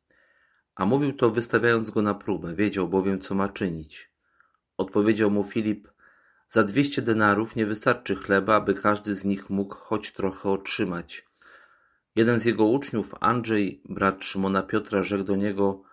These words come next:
„Jest tu jeden chłopiec, który ma pięć chlebów jęczmiennych i dwie ryby, lecz cóż to jest dla tak wielu?” Jezus zaś rzekł:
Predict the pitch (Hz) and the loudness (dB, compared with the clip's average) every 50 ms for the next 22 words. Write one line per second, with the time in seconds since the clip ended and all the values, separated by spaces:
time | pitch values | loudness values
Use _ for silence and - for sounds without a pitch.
0 | _ _ _ _ _ _ _ _ - 110 123 127 - - 127 127 117 120 117 110 | _ _ _ _ _ _ _ _ 0 0 0 2 2 2 2 2 2 2 -2 -4
1 | 110 - - 127 117 - - 92 85 - - - - - - 101 98 95 101 101 | -4 0 2 2 2 2 0 -4 -4 -6 -10 -14 -8 -4 -2 0 0 2 0 0
2 | 101 - 107 107 101 - - - 104 101 95 98 95 - - - 95 92 - - | -2 -2 -4 -4 -4 -4 -4 -2 -2 -2 0 -2 -6 -6 -6 -6 -6 -6 -6 -6
3 | 104 104 104 104 101 101 101 - - 92 92 95 101 98 98 110 101 92 92 90 | -4 -4 -2 -2 -2 -2 -4 -6 -8 -6 0 2 2 2 2 0 0 -2 -2 -4
4 | 90 - - - - - _ _ - 101 110 - - - 92 - - - - 147 | -4 -8 -16 -20 -20 -20 _ _ -2 -2 -2 -2 -2 -8 -10 -10 -8 -4 -2 -2
5 | 135 - - - 98 98 92 92 - - - 98 92 - 107 104 98 98 104 104 | -2 0 0 2 2 2 2 0 -4 -6 -4 -4 -2 0 0 -2 0 0 0 0
6 | 95 82 78 85 80 - - _ _ _ _ _ _ _ _ _ _ _ _ _ | 0 0 -2 -4 -8 -10 -16 _ _ _ _ _ _ _ _ _ _ _ _ _
7 | - 101 110 107 101 107 104 - - 92 104 101 101 - - 95 90 92 98 90 | 0 2 2 2 2 -2 -6 -6 -4 0 0 0 0 -2 -6 -8 -4 -2 -2 -2
8 | 82 - - - 95 - | -2 -4 -10 -16 -16 -16